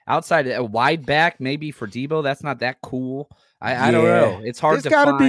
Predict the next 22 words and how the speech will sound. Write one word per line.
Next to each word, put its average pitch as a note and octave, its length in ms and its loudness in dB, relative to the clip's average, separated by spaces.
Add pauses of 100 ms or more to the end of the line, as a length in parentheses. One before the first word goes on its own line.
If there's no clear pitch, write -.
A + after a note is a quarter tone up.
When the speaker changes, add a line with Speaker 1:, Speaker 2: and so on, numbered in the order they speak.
(160)
Speaker 2:
be, - 60 -16 (480)
there's - 140 -4
gotta E3 280 2
be D3 220 4
a A2+ 340 0 (180)
Speaker 1:
Cheetah, F#3 580 -2
maybe. F3 500 -6 (140)
Um, A#2+ 560 -4
Speaker 2:
I G3+ 80 -4
feel A#3+ 140 0
like G#3+ 120 4
there's E3+ 200 -4
a - 60 -20
couple D3+ 320 -2
of B2 80 0
cheetahs G#2+ 380 -2
in G2 80 -2
the F#2 80 -4
league, F2 340 -12
right? A2+ 340 -6
Is, C3+ 260 -6 (360)
is, C#3 440 -6